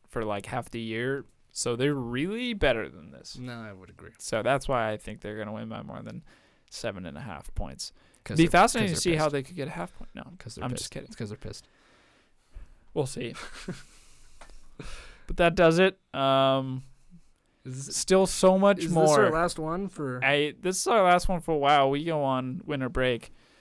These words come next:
Speaker 1: as students, uh, which is much needed.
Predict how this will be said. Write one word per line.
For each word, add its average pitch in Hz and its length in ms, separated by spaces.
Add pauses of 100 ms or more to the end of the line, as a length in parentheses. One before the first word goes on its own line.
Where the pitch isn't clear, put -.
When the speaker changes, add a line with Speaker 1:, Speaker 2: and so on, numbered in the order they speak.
(260)
Speaker 1:
as 117 220
students, 120 640 (440)
uh, 117 160
which 113 200
is - 160
much 127 300
needed. 135 460